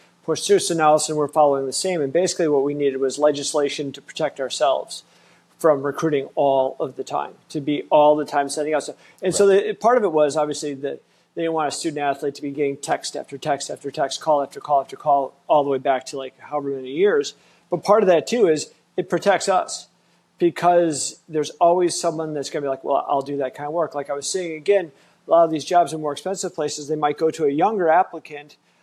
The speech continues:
Speaker 1: uh, because they're, they're able to afford, uh, to live like a, like a college student in a sense.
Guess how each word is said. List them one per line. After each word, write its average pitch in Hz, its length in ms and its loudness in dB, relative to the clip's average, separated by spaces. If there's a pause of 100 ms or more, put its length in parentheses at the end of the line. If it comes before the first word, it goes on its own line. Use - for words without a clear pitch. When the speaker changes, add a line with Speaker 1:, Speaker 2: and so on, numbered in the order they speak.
(180)
Speaker 1:
uh, 147 300 4
because 175 340 -6
they're, 185 260 -6
they're 165 200 -6
able 190 260 -4
to 175 80 -4
afford, 135 500 -6 (320)
uh, - 100 -16 (100)
to 160 140 -8
live 139 260 -2
like 131 160 -4
a, - 260 -8
like 147 220 -6
a 147 40 -4
college 139 360 2
student 139 340 -6
in 135 80 -8
a 131 60 -6
sense. - 400 -6